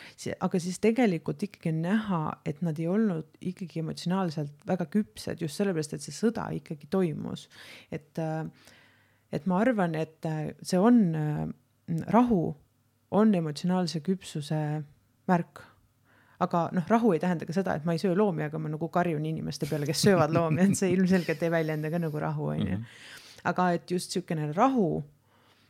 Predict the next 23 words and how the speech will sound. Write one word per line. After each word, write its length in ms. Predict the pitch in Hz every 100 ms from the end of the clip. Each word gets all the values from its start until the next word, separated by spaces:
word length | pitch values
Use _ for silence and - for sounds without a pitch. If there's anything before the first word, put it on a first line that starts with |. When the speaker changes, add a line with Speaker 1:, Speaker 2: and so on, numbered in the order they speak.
| _ -
Speaker 1:
e-, 300 | - 165 -
enda 340 | 196 254 208 160
sees 440 | 147 156 151 147 - -
ja 140 | 160
rahu 520 | 175 220 240 185 160 156
teiste 400 | - 220 220 -
suhtes 560 | - 151 143 - 151 147
ja 140 | -
see 140 | 147 160
selline 320 | 170 160 147
aktsepteerimine, 1000 | 156 - 151 - 226 202 156 147 147 156 165 - -
üksteise 360 | 180 - 156
aktsepteerimine 840 | 147 - - - 226 175 151 151 156
ja 100 | 156
mõistmine, 680 | 180 214 - - 151 151 156 - _ _ _ _ _ _ _
et 200 | - 165
see 160 | - 214
on, 160 | 202 175
äh, 380 | 160 160 156 156 160
sihukese 360 | - 147 - 165
emotsionaalse 600 | 165 151 185 202 165 147
küpsuse 560 | 208 - 160 147 156 151 151 - _ _ _ _
märk. 380 | 190 175 - -